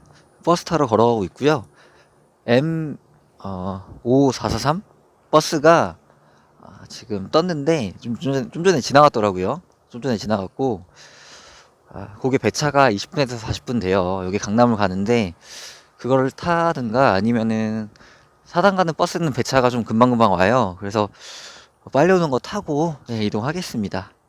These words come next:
예, 여섯 시입니다. 해가 좀 더 밝았죠. 예, 저는 지금 여기 버스 정류장 왔습니다. 어, 금곡동 행정복-,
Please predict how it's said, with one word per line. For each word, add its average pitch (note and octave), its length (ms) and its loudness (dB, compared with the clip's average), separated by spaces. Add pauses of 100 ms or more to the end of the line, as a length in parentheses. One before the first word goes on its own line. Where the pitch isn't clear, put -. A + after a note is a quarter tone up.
(1800)
예, A2+ 120 -8
여섯 A2+ 180 -6
시입니다. A#2+ 960 -4 (480)
해가 C#3 240 -8
좀 D3+ 160 -14
더 D3+ 80 -6
밝았죠. A#2 640 -6 (260)
예, F#2+ 260 -20 (500)
저는 C3 220 -10
지금 B2+ 200 -6
여기 G#2+ 160 -6
버스 F3+ 240 -6
정류장 B2+ 540 -2
왔습니다. G2 520 -14 (1200)
어, F#2 480 -20 (120)
금곡동 B2+ 720 -6
행정복-, C3+ 580 -14